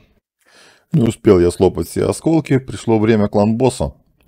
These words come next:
Поэтому давайте посмотрим, что мы заберем на клан-боссе.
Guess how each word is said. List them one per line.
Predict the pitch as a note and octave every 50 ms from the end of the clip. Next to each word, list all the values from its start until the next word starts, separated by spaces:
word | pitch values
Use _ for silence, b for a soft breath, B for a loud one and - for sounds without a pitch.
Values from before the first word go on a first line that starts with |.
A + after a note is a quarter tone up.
| b b b b b b b b b -
Поэтому | F#2+ F2+ F#2 E2+ F2+ F#2 F#2 F2
давайте | F2+ F#2 F2+ F2 E2 - -
посмотрим, | - F2+ - - G#2 F#2+ F2 E2 D#2+ D#2+
что | - - - G#2+
мы | F#2 E2 E2
заберем | D#2+ E2 D2+ D2 D#2+ D#2 D#2 D2+ C#2 C#2+
на | E2 D#2 D2 C#2
клан-боссе. | C#2 - - C#2+ C#2+ D#2 F2 A#2 C#3 - - - D3 C#3+